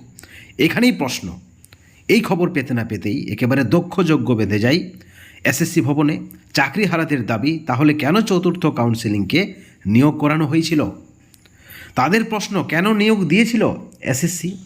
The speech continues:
এই খবর সামনে আসতেই পুলিশের সঙ্গে রীতিমতো ধস্তাধস্তি বেঁধে যায়।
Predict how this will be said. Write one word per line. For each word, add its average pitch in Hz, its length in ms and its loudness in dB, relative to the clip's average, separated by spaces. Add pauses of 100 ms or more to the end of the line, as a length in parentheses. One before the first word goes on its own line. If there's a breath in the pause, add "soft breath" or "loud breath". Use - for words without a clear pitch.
(240 loud breath)
এই 208 200 4
খবর 196 260 -2
সামনে 147 360 0
আসতেই 131 360 -2
পুলিশের 139 400 0
সঙ্গে 131 340 2
রীতিমতো 147 520 4
ধস্তাধস্তি 117 680 0
বেঁধে 90 260 0
যায়। 73 220 -8